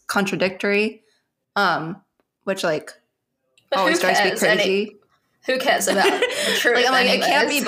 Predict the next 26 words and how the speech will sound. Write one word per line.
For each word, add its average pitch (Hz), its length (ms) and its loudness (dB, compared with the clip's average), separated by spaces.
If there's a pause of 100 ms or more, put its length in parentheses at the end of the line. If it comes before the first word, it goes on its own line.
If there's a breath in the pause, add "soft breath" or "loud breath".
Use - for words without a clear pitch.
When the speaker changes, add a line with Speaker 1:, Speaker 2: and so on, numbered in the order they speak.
Speaker 1:
both. 202 220 0
Like, 202 200 0
it's 226 160 -2
like, 233 260 0
it's 220 120 -2
like 214 200 0
either 214 320 0
or. - 380 -2 (380 loud breath)
Um, 185 520 -2 (440)
but 202 560 0 (1900 loud breath)
yeah, 220 420 0
so, 254 180 -2
like, 247 220 0
they've 226 180 0
been 226 140 -2
using 254 400 0
these 190 220 0
words 226 240 0
for 202 120 -2
a 185 40 2
long 175 260 -2
time, 226 520 -2 (100)
and 196 200 -2
not 214 320 0 (220)
to 190 120 -2
quote - 540 -2